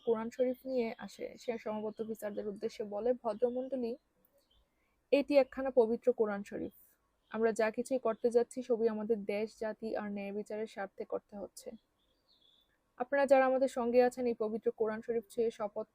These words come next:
করতে হবে যে এজন্য যা কিছু করণীয় সবই আপনারা করতে রাজি আছেন।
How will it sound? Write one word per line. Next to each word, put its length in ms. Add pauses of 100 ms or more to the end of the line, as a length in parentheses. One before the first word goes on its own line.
(500)
করতে 300
হবে 200
যে 180
এজন্য 360
যা 180
কিছু 260
করণীয় 360
সবই 340
আপনারা 300
করতে 320
রাজি 280
আছেন। 380